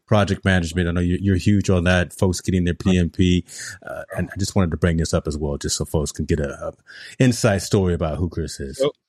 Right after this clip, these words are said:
Speaker 2: so this one here, the Chris McPhee Speaks, this my, this is my, uh, this is my, this is my baby I've been nurturing. You know, short backstory, when I retired and I was like, "Hey, I need to soften up my le-, leadership. I can't use the same leadership I was using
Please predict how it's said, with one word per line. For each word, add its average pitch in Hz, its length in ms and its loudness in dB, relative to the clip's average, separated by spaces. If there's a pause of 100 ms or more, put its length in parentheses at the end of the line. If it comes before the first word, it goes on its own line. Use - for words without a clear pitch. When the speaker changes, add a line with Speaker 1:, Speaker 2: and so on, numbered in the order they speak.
(280)
Speaker 2:
so 147 140 4
this 208 200 4
one 202 200 4
here, 185 420 4
the 139 100 -2
Chris 180 300 0
McPhee 170 480 0
Speaks, 147 400 -2
this 139 180 -2
my, 139 360 0
this 131 200 -4
is 135 140 -2
my, 135 320 2
uh, 117 400 -2
this 127 180 -8
is 131 100 -8
my, 123 360 -2
this 131 180 -4
is 135 140 -2
my 131 160 2
baby 131 400 2
I've 123 160 2
been 117 160 0
nurturing. 131 560 -2 (640)
You 127 120 -6
know, 120 140 0
short 139 300 0
backstory, 131 640 2
when 120 100 -2
I 113 100 -2
retired 131 520 0
and 113 80 -2
I 113 60 -2
was 117 100 -4
like, 117 140 -2
"Hey, 143 120 2
I 135 120 4
need 156 280 0
to 120 140 -2
soften 135 400 0
up 120 140 -2
my 113 160 -4
le-, 135 500 0
leadership. 143 560 0 (320)
I 135 80 4
can't 175 300 2
use 165 280 4
the 139 80 -4
same 151 380 2
leadership 147 480 0
I 127 120 4
was 123 140 0
using 131 640 0